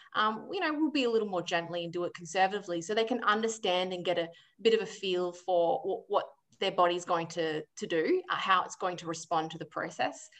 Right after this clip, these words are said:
And then it becomes something that's just not so scary, because they realize that they're actually looking better, they're looking stronger, you know, their, their training is just out of this world,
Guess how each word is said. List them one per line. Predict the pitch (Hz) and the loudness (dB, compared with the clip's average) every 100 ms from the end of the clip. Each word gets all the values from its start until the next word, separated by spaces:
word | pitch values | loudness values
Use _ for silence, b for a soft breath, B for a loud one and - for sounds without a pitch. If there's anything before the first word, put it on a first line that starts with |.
| b b - | b b -2
And | 202 | 4
then | 240 | 4
it | 294 | 4
becomes | 214 214 226 202 208 | 0 2 2 2 2
something | 190 185 | 2 2
that's | 185 165 - | 4 4 2
just | 185 180 | -4 -2
not | 170 - | -4 -4
so | - | -8
scary, | 156 - 165 160 170 | -8 -2 0 0 -2
because | 175 202 | -4 0
they | 190 185 | 2 2
realize | 180 196 190 170 170 269 330 - B B B - | 2 0 4 4 6 4 0 -12 B B B 4
that | 254 - - - | 8 8 6 -2
they're | 185 | 0
actually | 196 - - 208 | 0 0 -2 -2
looking | 196 190 196 180 175 175 165 | -2 -2 -2 -4 -4 -4 4
better, | 190 190 185 | 8 8 8
they're | 170 | 4
looking | 175 - 170 | 0 -6 -8
stronger, | - - 208 196 190 185 185 185 180 | -4 4 6 6 6 8 8 8 4
you | 190 | 0
know, | 180 170 B B - | -2 -2 B B 2
their, | 180 170 170 | 4 4 2
their | 185 | -2
training | 185 214 196 196 196 | 0 2 2 2 -2
is | 180 180 | -4 -4
just | 180 - | -2 4
out | 170 | 4
of | 170 | 4
this | 170 - | -2 0
world, | 196 190 190 190 190 | 6 10 12 10 6